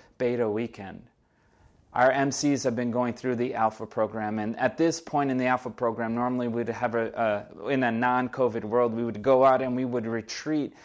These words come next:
and we would give the Holy Spirit all, the whole weekend, and we'd just, like, dive in, into His presence, say, "Holy Spirit, like, come." The one answer that He answers every time, "Holy Spirit, come."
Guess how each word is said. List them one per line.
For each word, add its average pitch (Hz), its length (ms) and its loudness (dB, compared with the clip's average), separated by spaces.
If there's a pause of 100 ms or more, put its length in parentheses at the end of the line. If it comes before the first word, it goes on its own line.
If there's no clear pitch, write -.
(200)
and 135 120 -2
we 156 100 4
would 151 180 2
give 151 100 0
the 139 80 2
Holy 127 280 -4
Spirit 127 540 -2
all, 143 540 4
the 123 100 4
whole 160 360 0
weekend, 127 480 -2
and 110 100 -6
we'd 110 80 -4
just, 104 120 -8
like, 117 260 -8
dive 131 340 -2
in, 131 220 -4
into 143 340 -6
His 113 220 -8
presence, 113 520 -4
say, 117 280 -6 (300)
"Holy 139 240 -2
Spirit, 127 520 -2
like, 104 220 -12
come." 113 420 -10 (800)
The 123 80 0
one 147 180 6
answer 147 320 0
that 113 140 2
He 120 160 -6
answers 113 380 -6
every 117 300 -8
time, 104 380 -10
"Holy 110 240 -10
Spirit, 104 460 -10
come." - 320 -20